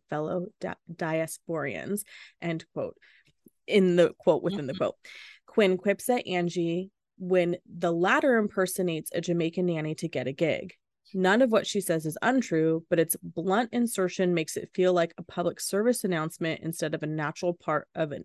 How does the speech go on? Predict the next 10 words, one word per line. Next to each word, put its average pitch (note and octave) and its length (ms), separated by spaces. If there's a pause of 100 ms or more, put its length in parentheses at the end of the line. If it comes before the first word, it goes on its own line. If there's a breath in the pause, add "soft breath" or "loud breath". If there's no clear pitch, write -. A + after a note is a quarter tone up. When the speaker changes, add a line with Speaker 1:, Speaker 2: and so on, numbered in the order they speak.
Speaker 1:
interactive D3 520
flow. - 340 (480 soft breath)
End F#3 300
quote. D#3+ 280 (120)
Officially, F3 500
end - 220
quote. - 320
<laughs> - 1500
Harlem B3+ 360
was C4 140